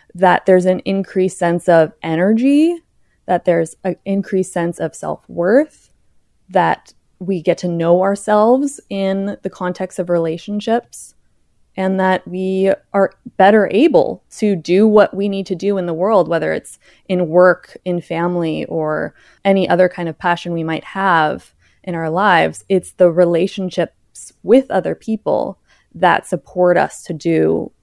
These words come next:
what we want to do. And actually, it's the relationships that bring us wanting more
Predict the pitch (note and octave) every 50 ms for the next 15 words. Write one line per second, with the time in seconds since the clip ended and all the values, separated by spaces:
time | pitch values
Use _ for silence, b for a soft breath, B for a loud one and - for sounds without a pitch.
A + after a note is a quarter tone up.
0 | _ - F3+ F3 E3+ - - F3+ E3+ D#3+ E3 D#3+ D3+ D#3+ D#3+ - G#3+ C4+ B3+ D#3+
1 | D3 - - - - b b b b b b b F#3 F3 - - F#3 G3 G3 -
2 | - F3+ E3+ - - - - - D#3+ D#3 D#3+ D#3 E3+ F#3 B3 D4 C#4+ - F#3+ F3
3 | E3 - E3+ D#3 - - - - E3+ E3 D#3+ - - _ _ _ _ _ _ _
4 | _ _ _ _ _ _ _ _ _ _ - G3 G3 F#3+ F#3 F3+ E3+ - - -
5 | - - - _ _ _ _ _ _ _ _ _ _ _ _ _ _ _ _ _
6 | _ _ _ _ _ _ _ - E3 E3+ F#3 G3 G3+ G3+ - A3 G3 F#3+ F#3 F3+
7 | F3 F3+ A#3 C#4 A#3 - - - - -